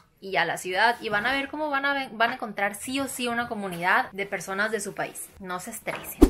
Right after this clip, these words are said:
Nada más me vino a interrumpir y ya se fue. Dime la manita ahí. ¿A dónde vas? Ya que me cortaste la inspiración. ¿A dónde vas? ¿Ya te vas? Emilia, ¿me cortaste la inspiración, amor? Ya no me acuerdo qué les estaba contando. <gasps> Eso, es cierto.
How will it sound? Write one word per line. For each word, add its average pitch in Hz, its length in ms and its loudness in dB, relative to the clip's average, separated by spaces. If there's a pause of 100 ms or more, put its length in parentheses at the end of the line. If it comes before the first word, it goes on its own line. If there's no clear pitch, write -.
Nada 196 220 0
más 254 220 0
me 269 80 -2
vino 277 160 -2
a - 20 -2
interrumpir 269 520 -2
y 254 60 -2
ya 202 120 0
se 233 120 -4
fue. 180 220 -4
Dime 233 220 -6
la 277 100 -4
manita 202 340 -4
ahí. 269 200 -6
¿A 285 120 4
dónde 320 280 6
vas? 302 380 6
Ya 240 180 0
que 311 100 -2
me 302 140 0
cortaste 240 400 0
la 269 60 -4
inspiración. 254 680 -2 (220)
¿A 247 140 4
dónde 269 200 4
vas? 233 200 8
¿Ya 214 80 0
te 277 100 2
vas? 359 100 10 (320)
Emilia, 214 560 -4 (120)
¿me 202 120 -6
cortaste 202 460 0
la 349 60 0
inspiración, 254 840 -4
amor? 381 340 -4 (240)
Ya 240 100 -6
no 269 100 -6
me 339 80 2
acuerdo 339 280 4
qué 349 80 0
les 339 160 2
estaba 277 340 4
contando. 269 540 0 (200)
<gasps> 381 760 -8
Eso, 339 320 4
es 233 160 2
cierto. 226 720 -2